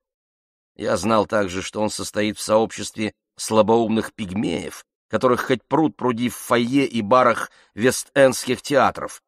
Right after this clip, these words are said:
Эта публика сидит над своим джином с тоником и в один голос блеет: "Я хожу в театр, чтобы получать удовольствие". Так что я ему заодно уж и это сказал, и еще кое-что добавил, чтобы зазря не пропало.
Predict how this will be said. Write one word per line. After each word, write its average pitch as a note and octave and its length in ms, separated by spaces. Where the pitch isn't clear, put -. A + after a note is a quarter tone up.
Эта A2+ 180
публика B2 400
сидит A#2 340
над A#2 160
своим A#2+ 340
джином A#2 380
с - 140
тоником G2 500
и A#2 120
в B2 60
один C#3 240
голос C3+ 360
блеет: G2 560
"Я F#3 180
хожу E3+ 340
в - 80
театр, G#3 580
чтобы E3+ 260
получать F3 600
удовольствие". E3 880
Так A2 140
что - 160
я A2+ 240
ему B2 180
заодно A#2 460
уж B2 180
и C3+ 60
это C3 200
сказал, E2 500
и C#3 100
еще B2+ 360
кое-что A2+ 360
добавил, F2+ 720
чтобы G#2 280
зазря A#2 480
не G2+ 120
пропало. E2+ 600